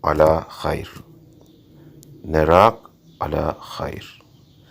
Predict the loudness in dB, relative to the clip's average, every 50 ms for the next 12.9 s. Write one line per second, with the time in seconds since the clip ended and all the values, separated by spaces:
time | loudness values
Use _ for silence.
0 | _ _ -20 _ _ _ _ _ -20 _ -8 -6 -6 -2 4 6 8 8 8 8
1 | 6 4 2 0 0 0 0 0 -2 -6 -14 _ _ _ _ _ _ _ _ _
2 | _ -10 -8 -8 -8 -8 -10 -8 -4 -2 -2 -2 -2 -4 -6 -10 -14 -20 -20 -20
3 | -20 -20 -20 -20 -20 -20 _ -20 -20 -20 -20 -20 -18 -18 -18 -18 -18 -18 -20 -20
4 | -20 -20 -20 -20 -20 -20 -20 -18 -18 -18 -16 -14 -12 -10 -8 -6 -2 2 4 6
5 | 6 6 4 2 0 0 0 2 2 2 2 0 -4 -10 -14 -14 -16 -14 -10 -8
6 | -6 -6 -6 -6 -6 -4 -2 -2 -4 -4 -8 -12 -18 -20 -20 -20 -20 -20 -20 -16
7 | -12 -4 2 6 6 6 6 4 0 -6 -14 -20 -20 _ _ _ _ _ _ _
8 | _ _ _ _ _ _ _ _ _ _ _ -12 -2 2 4 4 4 4 2 -2
9 | -14 _ _ _ _ _ _ _ _ -12 -4 0 0 2 2 0 -2 -2 -4 -6
10 | -6 -6 -8 -12 -14 -16 -18 -20 _ _ _ _ _ _ _ _ _ _ _ _
11 | _ _ -6 -2 0 0 0 0 -2 -2 -4 -6 -6 -6 -10 -14 -16 -16 _ _
12 | _ _ _ _ _ _ _ _ _ _ 2 4 4 4 4 2 0 -4